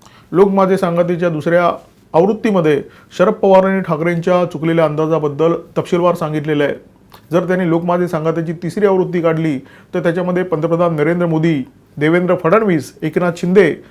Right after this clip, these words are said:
अजित पवार आणि सुप्रिया सुळे यांच्याबाबत त्यांचे अंदाज कसे चुकले,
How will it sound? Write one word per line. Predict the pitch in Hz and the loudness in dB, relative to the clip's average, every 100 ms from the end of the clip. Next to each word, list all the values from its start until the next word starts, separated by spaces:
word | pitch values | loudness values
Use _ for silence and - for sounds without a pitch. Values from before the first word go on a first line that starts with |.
| - - | -10 -2
अजित | 156 214 - | 0 0 2
पवार | 196 180 143 - - _ _ - | 4 6 4 0 -14 _ _ -6
आणि | 185 | -4
सुप्रिया | 180 165 226 233 | -4 -2 2 2
सुळे | 220 180 151 147 | 4 2 2 -2
यांच्याबाबत | 156 156 160 196 160 147 170 | -2 -2 -2 -2 0 -2 -2
त्यांचे | 160 151 165 | -4 -2 -2
अंदाज | 139 151 170 | -2 -2 -4
कसे | 170 - 156 220 | -4 -6 -2 -2
चुकले, | 170 165 160 | -2 0 0